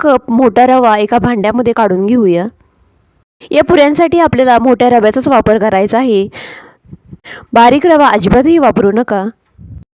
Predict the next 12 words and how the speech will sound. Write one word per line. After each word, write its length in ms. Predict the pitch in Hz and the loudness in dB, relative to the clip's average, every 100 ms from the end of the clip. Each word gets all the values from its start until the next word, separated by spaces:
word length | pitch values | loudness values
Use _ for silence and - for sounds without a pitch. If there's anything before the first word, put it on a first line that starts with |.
| _ | _
आता 240 | 247 - 262 | -2 0 2
अर्धी 320 | 262 247 349 | 2 2 2
वाटी 260 | 381 370 359 | 2 0 -2
कपासाठी 720 | 285 240 240 311 - 214 214 - - - - _ _ | 0 0 0 -2 -2 -4 -4 -8 -10 -10 -14 _ _
एक 160 | 269 - - | -2 0 2
टेबलस्पून 500 | 254 226 254 - 294 | 2 2 0 -2 0
मैदा 340 | 285 202 220 | 0 0 0
घेऊयात. 460 | 233 285 220 185 202 | 2 2 2 0 -2
मैदा 300 | 220 226 254 | -2 0 2
जर 160 | 262 269 | 2 2
नसेल 340 | 285 302 | 0 -2
तर 80 | 240 | 0